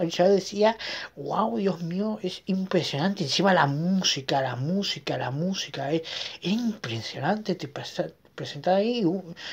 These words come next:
yo parecía que estaba caminando con los enanos ahí diciendo, "Guau, qué bien, guau, acá bien, acá, acá, guau, Dios santo, qué, qué, qué,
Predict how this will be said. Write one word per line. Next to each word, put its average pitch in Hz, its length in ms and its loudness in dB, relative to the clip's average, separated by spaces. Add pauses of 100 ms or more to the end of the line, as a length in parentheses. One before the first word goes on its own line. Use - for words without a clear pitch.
(140)
yo 185 160 0
parecía 208 300 2
que 208 60 0
estaba 233 200 4
caminando 202 540 4
con 165 140 2
los 160 180 0
enanos 220 420 2
ahí 226 100 2
diciendo, 233 340 0
"Guau, 214 440 -2
qué 233 160 -2
bien, 214 500 2
guau, 233 360 -2
acá 220 180 -2
bien, 247 380 4
acá, 190 180 0
acá, 226 160 -4 (320)
guau, 262 440 2
Dios 240 280 2
santo, 247 720 4
qué, 269 280 0
qué, - 140 -4
qué, - 120 -16